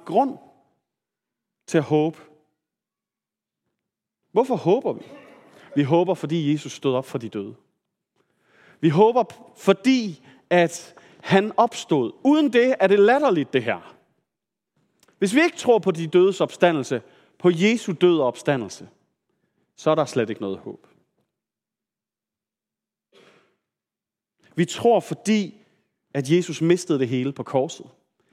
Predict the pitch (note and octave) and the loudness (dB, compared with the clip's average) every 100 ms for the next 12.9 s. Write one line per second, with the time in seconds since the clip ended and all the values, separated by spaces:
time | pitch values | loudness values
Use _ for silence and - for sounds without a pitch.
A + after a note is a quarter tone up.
0 | _ F3+ G3+ A#3+ B3+ F#3+ D3 C#3+ - - | _ 0 2 0 2 2 2 -2 -2 0
1 | G3+ - D#3 - C#3+ E3+ F#3+ D3+ - C3 | 0 0 -4 -2 2 2 2 -2 -6 -4
2 | A#2+ - _ _ _ _ _ _ - A#2+ | -6 -8 _ _ _ _ _ _ -12 -8
3 | - F3 F#3 D#3+ C3+ G#2+ G2 - _ C3+ | -2 0 -2 -2 -4 -4 -8 -16 _ -10
4 | C#3 C#3+ E3 F3+ G#3 C3+ G#2 - - - | -8 -2 0 0 -2 -8 -10 -16 -20 -20
5 | _ _ _ _ _ _ _ _ _ _ | _ _ _ _ _ _ _ _ _ _
6 | _ _ _ _ _ _ _ _ _ _ | _ _ _ _ _ _ _ _ _ _
7 | _ C3+ - D3+ G3 E3+ D3 - B2+ C3 | _ -10 -2 -2 0 -2 -2 -4 -8 -6
8 | B2+ A#2+ A2 - - D3 - _ _ _ | -6 -8 -12 -12 -12 -12 -14 _ _ _
9 | _ _ _ _ _ _ _ _ _ _ | _ _ _ _ _ _ _ _ _ _
10 | _ - - - F#3+ F#3+ A3+ - G#3 - | _ -20 -4 2 2 2 0 -2 -6 -8
11 | - _ _ - - A3+ C4+ - F#3+ D#3 | -18 _ _ -20 -4 0 2 2 0 2
12 | F#3+ F3+ C#3 C3 C3+ - - E3+ A#2 | 2 0 -2 -4 -4 -4 -4 -2 -4